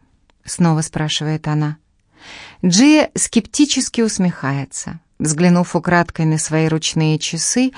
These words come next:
она бормочет: "Всё отлично, мамочка, как всегда,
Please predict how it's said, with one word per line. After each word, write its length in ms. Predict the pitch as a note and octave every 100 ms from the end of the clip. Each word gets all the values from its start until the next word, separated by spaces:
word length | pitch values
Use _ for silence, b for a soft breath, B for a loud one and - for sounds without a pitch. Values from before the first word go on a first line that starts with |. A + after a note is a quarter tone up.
| B B B
она 240 | F3+ A3
бормочет: 560 | F3+ E3 E3+ D#3+ E3+ - B B
"Всё 240 | - - A#3
отлично, 460 | A#3 B3 C4 -
мамочка, 600 | C4 G3+ F3 F3 - F3+ F#3
как 220 | - A#3 -
всегда, 560 | - B3 F#3+ F#3+ F#3